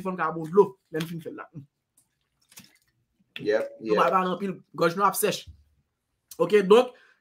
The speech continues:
Speaker 1: e branche, branche. Ok, e pi, on lòt bagay. E nou gon pwogram afilye. Nou di ke workshop sa, li pral sou red branche pwen kòm. Donk, sa vle di ou menm, rantre nan pwogram afilyasyon sou pa gen tan la donk.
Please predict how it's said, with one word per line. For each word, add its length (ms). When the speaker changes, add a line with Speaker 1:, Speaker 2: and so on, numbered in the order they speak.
Speaker 1:
e 400
branche, 520
branche. 400
Ok, 220
e 200
pi, 180
on 160
lòt 140
bagay. 340
E 120
nou 160
gon 120
pwogram 280
afilye. 540
Nou 240
di 220
ke 240
workshop 340
sa, 160
li 120
pral 160
sou 120
red 120
branche 200
pwen 160
kòm. 220
Donk, 160
sa 120
vle 140
di 160
ou 160
menm, 240
rantre 320
nan 100
pwogram 300
afilyasyon 460
sou 100
pa 140
gen 120
tan 120
la 140
donk. 220